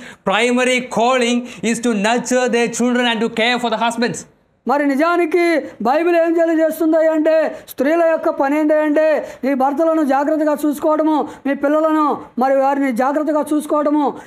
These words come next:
Speaker 2: మంచి గృహిణిగా ఉండడమే మీ పని అని బైబిల్ తెలియజేస్తుంది.
Speaker 1: You know, there are many women who resign their doctor work or professor work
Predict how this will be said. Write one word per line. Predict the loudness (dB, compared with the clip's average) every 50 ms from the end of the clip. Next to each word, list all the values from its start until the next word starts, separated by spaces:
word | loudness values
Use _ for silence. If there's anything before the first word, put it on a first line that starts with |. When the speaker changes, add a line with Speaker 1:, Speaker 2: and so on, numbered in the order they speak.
| -14 _ -2
Speaker 2:
మంచి | 0 0 2 2 0 0
గృహిణిగా | 0 0 0 2 2 2 2 2 2 2
ఉండడమే | 2 0 0 0 0 0 0 0 0 0 -2 -2 -4 -8 -12 -10 _ -4
మీ | -2 -2
పని | 0 0 0 0 0
అని | 0 0 0
బైబిల్ | 0 0 0 0 0 -2
తెలియజేస్తుంది. | -2 -2 -2 -2 -4 -4 -6 -10 -14 -14 -14 -16 _ -10
Speaker 1:
You | -8 -6
know, | -4 -2
there | -2 -2 -2
are | -2 -2 -4 -4
many | -4 -4 -4 -4
women | -4 -6 -6 -6 -6 -6
who | -6 -6 -6 -6
resign | -6 -4 -4 -2 -2 -2 -4 -4 -6 -6
their | -4 -4 -4 -4 -4
doctor | -4 -4 -4 -4 -6 -6 -6
work | -4 -4 -4 -4 -4 -4 -4 -6 -6 -6
or | -6 -4 -6 -6
professor | -4 -6 -6 -6 -6 -6 -6 -4 -4 -4
work | -4 -4 -6